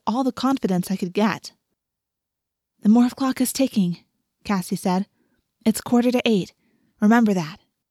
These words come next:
I headed at an easy trot down the sidewalk toward the Chapman home.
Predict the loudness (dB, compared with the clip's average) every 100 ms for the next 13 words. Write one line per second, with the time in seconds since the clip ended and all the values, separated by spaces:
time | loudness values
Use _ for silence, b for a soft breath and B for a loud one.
0 | _ _ _ _ _ _ _ _ _ -4
1 | -2 -2 0 0 2 0 2 2 2 2
2 | 0 0 0 2 2 0 0 0 -4 -2
3 | 0 0 -2 -2 -2 0 2 2 0